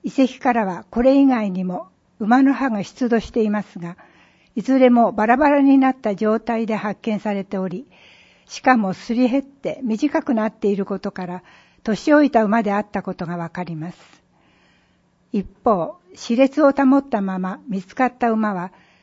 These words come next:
あまり歯がすり減っていないことから、四歳から六歳と推定されます。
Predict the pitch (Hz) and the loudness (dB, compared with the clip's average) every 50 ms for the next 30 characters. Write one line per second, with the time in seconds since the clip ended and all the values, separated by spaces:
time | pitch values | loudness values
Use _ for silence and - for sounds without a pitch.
0 | _ _ _ - 262 - 226 254 254 247 262 247 202 - 302 277 269 247 208 - | _ _ _ -10 -4 -2 0 0 0 0 -2 -4 -2 -2 0 2 2 0 0 -4
1 | - 214 208 247 233 269 311 240 - - 208 190 190 196 220 226 214 - 214 202 | -6 -2 -2 0 0 0 0 -2 -2 -4 -2 -2 -2 -2 -4 -4 -4 -4 -4 -4
2 | - 208 - 180 170 165 170 - - _ _ _ _ _ _ _ _ _ _ _ | -4 -6 -6 -8 -10 -10 -10 -12 -16 _ _ _ _ _ _ _ _ _ _ _
3 | _ _ - 233 247 269 269 247 254 240 208 196 190 - 196 185 190 185 190 196 | _ _ 0 4 4 6 4 4 2 0 -2 -4 -4 -6 -6 -4 -4 -4 -4 -4
4 | 196 - - - - 277 262 247 - 196 185 - - 220 202 196 - - 190 185 | -6 -8 -8 -4 -2 -2 -2 -2 -4 -8 -10 -6 -6 -4 -4 -4 -4 -6 -6 -6
5 | - 190 185 160 180 175 170 170 - | -6 -8 -8 -8 -8 -8 -8 -10 -12